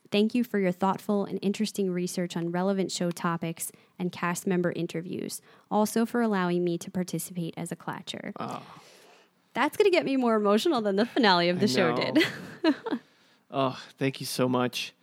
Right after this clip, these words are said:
Speaker 2: We got a lot of those sweet messages, and we value all those. I take screenshots, and I put 'em in an Evernote, kind of like, um, C K C Evernote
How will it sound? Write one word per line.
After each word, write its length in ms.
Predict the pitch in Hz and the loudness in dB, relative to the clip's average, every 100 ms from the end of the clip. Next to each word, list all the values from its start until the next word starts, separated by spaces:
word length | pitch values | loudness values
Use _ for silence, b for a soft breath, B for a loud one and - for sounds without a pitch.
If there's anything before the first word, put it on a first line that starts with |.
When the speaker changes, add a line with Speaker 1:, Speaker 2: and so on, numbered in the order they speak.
| b b b b - | b b b b 2
Speaker 2:
We 120 | 139 | 6
got 160 | 147 143 | 8 8
a 60 | |
lot 280 | 127 123 127 | 8 8 6
of 100 | 127 | 4
those 180 | 127 120 | 2 -2
sweet 420 | - 131 123 123 _ _ - | -4 -2 -2 -2 _ _ -4
messages, 680 | 131 127 120 123 120 120 | -2 -2 -4 -2 -2 -4
and 360 | 127 127 127 - _ - _ | -6 -4 -6 -10 _ -20 _
we 180 | 139 139 | -4 -2
value 380 | 135 131 135 127 | 4 6 6 6
all 180 | 123 131 | 4 4
those. 320 | 143 147 - - | 4 2 0 -8
I 100 | 135 | -8
take 220 | - 139 | 0 0
screenshots, 840 | - - 135 147 156 147 156 - - _ - | 0 2 4 4 4 2 0 -10 -16 _ -6
and 120 | 123 | -2
I 60 | 117 | -2
put 200 | - 139 | 0 2
'em 140 | 131 | 4
in 260 | 127 123 120 b b | 2 2 -4 b b
an 120 | - 127 | -6 -4
Evernote, 720 | 135 135 135 143 151 - - _ _ _ | -2 2 2 2 0 -4 -16 _ _ _
kind 180 | - 131 | -2 -2
of 140 | 113 | 0
like, 300 | 127 120 - | -2 -4 -4
um, 400 | 120 117 120 120 - | -4 -2 -4 -8 -12
C 200 | - - | -8 -6
K 160 | 143 139 | 0 0
C 240 | - 139 | 2 0
Evernote 420 | 127 131 127 127 | 2 2 2 2